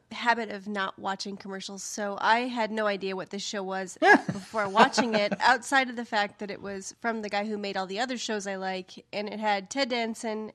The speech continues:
Speaker 1: and Veronica Mars. So, I mean, that's all I really needed to get started. So
Speaker 2: Hmm.
Speaker 1: I was, you know, surprised going into it what it was actually about.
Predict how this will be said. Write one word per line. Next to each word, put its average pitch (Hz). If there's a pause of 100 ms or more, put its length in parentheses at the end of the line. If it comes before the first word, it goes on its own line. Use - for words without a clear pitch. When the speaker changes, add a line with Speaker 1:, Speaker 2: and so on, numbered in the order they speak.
Speaker 1:
and 196
Veronica 208
Mars. 180
So, 202 (640)
I 220
mean, 214
that's 294
all 392
I 302
really 247
needed 202
to 196
get 185
started. 220
So -
Speaker 2:
Hmm. -
Speaker 1:
I 269
was, 226
you 226
know, 190 (480)
surprised 254
going 208
into 202
it 185
what 196
it 180
was 185
actually 196
about. 190